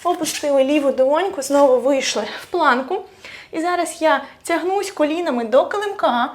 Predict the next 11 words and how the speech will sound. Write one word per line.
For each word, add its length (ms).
відпружинюю, 1000
випрямляю 600
коліна 500
круглою 640
такою 260
спиною, 520
хвилею 800
накочуюся 840
вперед 420
в 140
планку. 520